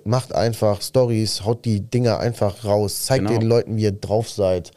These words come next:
Speaker 1: Und wenn ihr Hilfe braucht beim Werbetexten, dann sucht euch Hilfe, Hilfe, ja. Ihr könnt's natürlich auch selber lernen, weil es gibt ja mittlerweile, und da kommen wir jetzt auch mal drauf zurück,
Speaker 2: Mhm.
Speaker 1: jetzt bist du Werbetexter, jetzt sieht man ja andere Leute, die sagen, oh, K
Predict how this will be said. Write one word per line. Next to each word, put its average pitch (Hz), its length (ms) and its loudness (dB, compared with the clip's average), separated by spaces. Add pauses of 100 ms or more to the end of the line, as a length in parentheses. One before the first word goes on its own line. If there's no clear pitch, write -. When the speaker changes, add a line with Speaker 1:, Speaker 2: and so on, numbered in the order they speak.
(520)
Speaker 1:
Und 110 120 0
wenn 123 120 4
ihr 123 80 4
Hilfe 180 380 4
braucht 117 320 2
beim 113 200 2
Werbetexten, 135 760 2
dann 147 180 4
sucht 196 340 -2
euch 120 220 2
Hilfe, 101 540 2
Hilfe, 110 520 2 (120)
ja. 180 260 4 (640)
Ihr 135 80 2
könnt's 220 240 2
natürlich 185 300 4
auch 165 100 6
selber 165 340 4
lernen, 120 400 2
weil 139 300 4
es 135 100 -4
gibt 175 140 -4
ja 185 80 4
mittlerweile, 156 720 4
und - 120 0
da 135 80 6
kommen 156 200 2
wir 143 80 6
jetzt 139 160 -2
auch 107 60 4
mal 127 140 2
drauf 117 200 2
zurück, 117 460 0
Speaker 2:
Mhm. 90 360 -2 (1400)
Speaker 1:
jetzt 123 160 2
bist 208 200 2
du 180 100 4
Werbetexter, 117 680 2
jetzt 110 220 0
sieht 185 220 0
man 151 200 2
ja - 380 0
andere 156 280 2
Leute, 139 280 2
die 135 40 0
sagen, 127 240 0
oh, 151 240 4
K 143 220 2